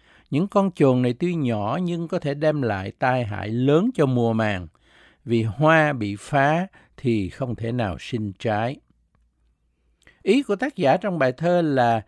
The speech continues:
đừng để những giận hờn hay bất đồng nhỏ nhặt trong đời sống ảnh hưởng sâu rộng đến tình yêu. Điều này chẳng những đúng trong lãnh vực tình yêu nhưng cũng đúng trên mọi mối quan hệ trong đời sống.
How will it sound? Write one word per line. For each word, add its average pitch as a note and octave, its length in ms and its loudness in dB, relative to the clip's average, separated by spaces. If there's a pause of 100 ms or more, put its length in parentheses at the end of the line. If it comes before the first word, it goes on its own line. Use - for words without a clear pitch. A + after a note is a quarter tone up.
(180)
đừng C3+ 380 2
để A#2+ 240 2
những E3 460 -4
giận A2 360 -2
hờn A2+ 480 0
hay C#3+ 520 -2 (280)
bất F3 300 -2 (220)
đồng A#2+ 380 2
nhỏ G#2 260 -2
nhặt D#3 280 -4 (120)
trong B2 180 -2
đời F#2 180 -4
sống C3+ 400 -6 (260)
ảnh B2+ 200 -2
hưởng A#2+ 280 -2
sâu C#3 320 -2
rộng G2 360 -6
đến A#2 240 -6
tình F#2 200 -4
yêu. F#2+ 320 -6 (1120)
Điều C#3+ 200 2
này C#3+ 200 4
chẳng C#3+ 200 0
những E3+ 260 0
đúng A#3+ 280 0
trong G3 200 0
lãnh D#3+ 340 2
vực A#2 240 -4 (140)
tình A#2+ 220 2
yêu D#3 280 2
nhưng F3 300 -4
cũng D#3+ 320 -6
đúng G#3+ 220 2
trên F#3 260 -2
mọi G#2+ 400 -2
mối D3 320 -2
quan E3+ 260 0
hệ G#2 300 -4
trong C3 240 -6
đời G2+ 200 -4
sống. A#2+ 380 -8